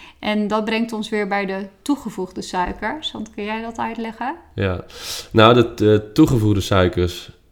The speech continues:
Speaker 2: eh, of w-, w-, wat doe je precies op? Gewoon de natuurlijke en de toegevoegde suikers?
Speaker 1: Ja, ja.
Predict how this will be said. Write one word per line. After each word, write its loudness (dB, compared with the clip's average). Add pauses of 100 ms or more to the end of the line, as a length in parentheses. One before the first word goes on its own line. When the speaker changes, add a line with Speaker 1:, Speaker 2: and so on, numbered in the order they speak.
(100)
Speaker 2:
eh, -2 (800)
of -6
w-, -10 (260)
w-, -2
wat 0
doe 6
je 4
precies -6
op? -4
Gewoon 2 (140)
de 4
natuurlijke 6
en -2
de 2
toegevoegde -2
suikers? 2 (220)
Speaker 1:
Ja, -4
ja. 0